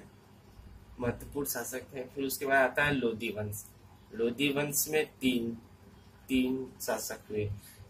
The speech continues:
बहलोल लोदी जो संस्थापक थे, फिर सिकंदर लोदी और फिर इब्राहिम लोदी, जिसमें सबसे अधिक समय तक शासन करने वाला शासक था बहलोल लोदी।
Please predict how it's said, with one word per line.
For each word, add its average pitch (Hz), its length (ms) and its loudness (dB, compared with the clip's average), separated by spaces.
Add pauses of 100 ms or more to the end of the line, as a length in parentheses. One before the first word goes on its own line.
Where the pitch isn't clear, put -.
(140)
बहलोल 117 520 4
लोदी 139 520 2 (380)
जो 110 60 -6
संस्थापक 117 760 -2 (120)
थे, 120 140 -2 (520)
फिर 135 120 4
सिकंदर 123 560 0
लोदी 139 560 2 (480)
और 127 200 2
फिर 143 260 -2
इब्राहिम 107 540 0
लोदी, 104 420 -4 (1080)
जिसमें 151 600 0 (2000)
सबसे 156 540 4
अधिक 143 540 2
समय 151 400 4
तक 156 180 6
शासन 143 440 4
करने 143 380 2
वाला 139 300 6
शासक 139 380 0
था 156 240 -2 (320)
बहलोल 117 480 2
लोदी। 110 420 -4